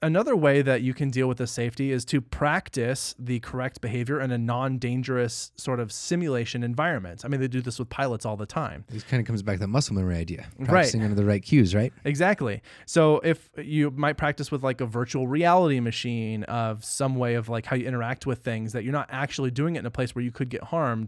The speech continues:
Speaker 2: Mm-hmm.
Speaker 1: but it lo-, has all the same contextual features of that harmful environment, and you can practice doing it safely and get feedback on that without the risk.
Speaker 2: An interesting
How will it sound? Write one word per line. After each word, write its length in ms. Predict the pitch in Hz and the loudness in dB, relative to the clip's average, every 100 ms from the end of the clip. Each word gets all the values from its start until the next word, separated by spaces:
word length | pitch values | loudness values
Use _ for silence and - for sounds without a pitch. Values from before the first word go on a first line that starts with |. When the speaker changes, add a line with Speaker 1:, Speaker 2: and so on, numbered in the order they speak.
| 131 | 4
Speaker 2:
Mm-hmm. 260 | 139 151 160 | 6 6 4
Speaker 1:
but 120 | 139 | 2
it 80 | 135 | 2
lo-, 320 | 143 160 196 | 4 6 6
has 200 | 156 156 139 | 6 0 4
all 260 | 156 185 | 6 6
the 100 | 147 | 4
same 260 | - 156 143 | 2 0 2
contextual 500 | 139 143 135 131 117 | 0 0 -2 -2 -2
features 340 | 226 254 143 | -2 0 0
of 100 | 127 | 0
that 100 | 120 | -2
harmful 360 | 131 127 120 120 | -4 -4 -2 -4
environment, 500 | 117 113 117 120 - - - | -2 -2 -2 -4 -6 -16 -6
and 120 | 185 196 | -2 0
you 40 | |
can 120 | 196 | 0
practice 320 | 151 135 131 | 2 2 0
doing 200 | 135 123 | 0 0
it 80 | 120 | -2
safely 420 | - 120 117 120 | -4 -4 -4 -4
and 120 | 117 117 | -4 -4
get 160 | 101 | -4
feedback 380 | 147 135 110 120 | -2 -2 -2 -4
on 120 | 110 | -6
that 160 | 110 98 | -4 -6
without 280 | 113 110 104 | -4 -6 -4
the 100 | 113 | -2
risk. 460 | - - - - _ _ | -2 -2 -12 -14 _ _
Speaker 2:
An 80 | 113 | -4
interesting 720 | 143 156 139 - 127 113 107 | 0 2 0 0 0 2 -2